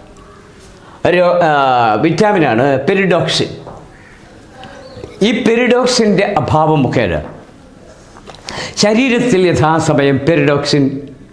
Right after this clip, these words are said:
ലഭിക്കാതെ വന്നാൽ ഉണ്ടാവുന്ന രോഗമാണ് അനീമിയ അല്ലെങ്കിൽ വിളർച്ച. രക്തത്തിൻ്റെ കുറവ് കൊണ്ട്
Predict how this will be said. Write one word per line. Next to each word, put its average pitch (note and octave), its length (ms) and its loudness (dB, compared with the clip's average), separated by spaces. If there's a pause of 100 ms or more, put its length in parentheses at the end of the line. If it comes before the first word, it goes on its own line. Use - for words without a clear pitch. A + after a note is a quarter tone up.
(280)
ലഭിക്കാതെ D#3+ 520 2
വന്നാൽ A2+ 300 2 (1160)
ഉണ്ടാവുന്ന D3 480 2 (460)
രോഗമാണ് C3+ 560 2 (320)
അനീമിയ G#3 600 2 (180)
അല്ലെങ്കിൽ C#3 400 0 (100)
വിളർച്ച. G#2 320 0 (1500)
രക്തത്തിൻ്റെ G#3 580 2
കുറവ് D#3+ 480 2
കൊണ്ട് C3+ 280 2